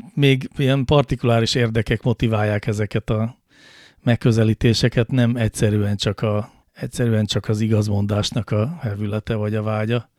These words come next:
vagy a valódi vélemények. Nyilván mind a kettőben vannak valódi vélemény elemek is, vagy darabkák, de azért összességében se, se az nem tűnik teljesen, e, jónak, és azért utálom ezt a helyzetet, mert így elég nehezen tudunk róla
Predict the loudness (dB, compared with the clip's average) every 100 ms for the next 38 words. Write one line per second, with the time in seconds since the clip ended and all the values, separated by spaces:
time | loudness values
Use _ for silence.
0 | _ -4 0 2 2 0 0 2 2 2
1 | 0 2 2 0 _ _ _ -2 0 2
2 | 2 0 0 -2 -2 -2 0 2 2 2
3 | -2 -12 -6 0 0 0 0 2 2 2
4 | 0 -2 -6 -10 _ _ -4 0 2 0
5 | -4 -6 -8 -8 -8 -8 -10 _ -12 -6
6 | -4 -6 -8 -6 -6 _ _ _ 2 2
7 | 4 2 2 2 2 4 4 6 6 4
8 | 0 _ _ _ _ _ -8 2 6 6
9 | 4 4 4 4 4 4 4 2 4 4
10 | 6 4 2 0 -4 _ 0 2 0 -4
11 | _ _ 0 2 2 0 -2 2 4 4
12 | 2 0 2 4 2 2 2 4 4 2
13 | 0 0 2 4 4 4 4 2 2 0
14 | 0 0 0 0 2 2